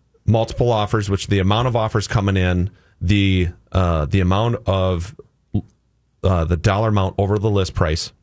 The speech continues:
and then what buyers basically removed as far as contingencies go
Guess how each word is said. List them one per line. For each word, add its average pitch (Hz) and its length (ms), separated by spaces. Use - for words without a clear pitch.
and 110 160
then 98 180
what 104 220
buyers 98 360
basically 98 440
removed 95 720
as 87 140
far 101 160
as 92 120
contingencies 92 640
go 85 360